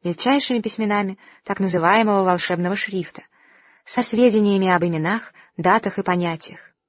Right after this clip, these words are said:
Французским обе плутовки владели лучше русского, но зато возможные русские вопросы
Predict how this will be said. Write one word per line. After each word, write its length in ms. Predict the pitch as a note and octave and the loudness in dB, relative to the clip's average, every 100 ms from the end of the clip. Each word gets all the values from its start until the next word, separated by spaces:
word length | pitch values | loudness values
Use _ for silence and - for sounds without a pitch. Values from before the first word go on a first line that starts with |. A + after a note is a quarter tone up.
| _ _ _ - - - | _ _ _ -20 -20 -8
Французским 680 | - C4 - D#4 - C4 A3+ | 0 2 2 0 2 0 2
обе 180 | A3+ G#3 | 0 0
плутовки 480 | G3+ G3 A#3+ - G#3+ | 0 2 0 2 2
владели 360 | F#3+ F#3+ G#3 | 4 4 4
лучше 360 | G3+ G#3 - G#3+ | 4 2 2 0
русского, 460 | G#3 - - D3 - - - _ - | 0 -2 -10 -12 -14 -20 -20 _ 0
но 260 | D4 D#4 | 4 6
зато 220 | B3 C4+ B3+ | 6 6 4
возможные 580 | G#3 G#3 A#3+ G#3 G3 | 4 4 2 2 2
русские 340 | G3 A3 - F#3 | 2 0 0 0
вопросы 500 | E3 F#3+ A#3 - | 0 0 -2 -2